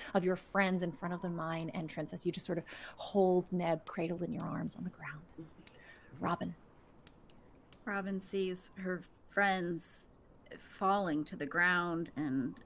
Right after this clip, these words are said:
Speaker 2: in desperate trouble, uh, and she's just gonna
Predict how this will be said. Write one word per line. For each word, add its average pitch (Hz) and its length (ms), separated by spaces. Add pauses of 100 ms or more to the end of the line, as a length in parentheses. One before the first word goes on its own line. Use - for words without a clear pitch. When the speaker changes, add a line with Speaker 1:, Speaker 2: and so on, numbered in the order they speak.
Speaker 2:
in 165 260 (220)
desperate 180 400
trouble, 151 500 (540)
uh, 143 60
and 147 240
she's 165 200
just - 220
gonna 180 400